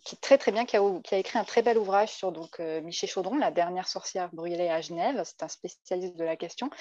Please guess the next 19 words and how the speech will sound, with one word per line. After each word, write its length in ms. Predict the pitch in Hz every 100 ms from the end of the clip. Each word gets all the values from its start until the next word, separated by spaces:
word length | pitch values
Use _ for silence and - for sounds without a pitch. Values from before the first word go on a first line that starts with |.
| - - - - _
Donc 240 | 175 233
sur 200 | - 311
ce 120 | - 339
crime 320 | - 339 349
imaginaire, 720 | 233 214 208 185 160 175 285
moi 160 | 170 165
j'aime 200 | 165 180
assez 260 | 240 - 254
dire 240 | 185 -
ça 260 | - 240 - _ _ _
pour 120 | - 160
bien 240 | 160 330
qu'on 160 | 330 220
comprenne 440 | - 196 - 247
que 200 | - 185 - - - - _ _ _ -
ça 340 | - 247 240
n'a 260 | 233 269 -
aucun 420 | 247 - 240 247
fondement. 760 | 254 233 214 185 170 170 294